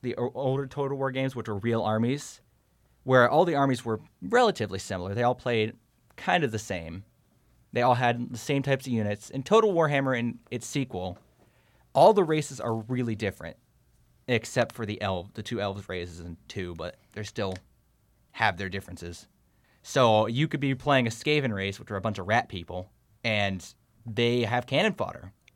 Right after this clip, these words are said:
One of their units literally has a trait that says expendable, and if they die, no one runs. But if a major unit dies, the entire army will run,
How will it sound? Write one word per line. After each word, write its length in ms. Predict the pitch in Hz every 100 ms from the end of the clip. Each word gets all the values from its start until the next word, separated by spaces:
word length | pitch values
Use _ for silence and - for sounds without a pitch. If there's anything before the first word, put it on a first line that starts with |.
| _ _ _ _
One 220 | - 117
of 60 | 139
their 100 | 151
units 500 | 143 170 160 - -
literally 280 | 113 120 127
has 100 | 131
a 40 |
trait 260 | 135 - 151
that 120 | 113
says 160 | - 123
expendable, 560 | 127 - 175 139 101 87
and 160 | 92
if 120 | 101
they 140 | - 120
die, 400 | 120 151 127 107
no 240 | 101 101
one 180 | 117 127
runs. 520 | 127 139 98 - - _ _ _ _ _ _ _ -
But 220 | 117 104 110
if 240 | 113 113
a 80 | -
major 300 | 123 151 156
unit 240 | 127 113
dies, 320 | 101 107 104 107
the 180 | 113
entire 360 | 123 113 139 127
army 260 | 151 156 117
will 180 | 131
run, 380 | 127 165 107 101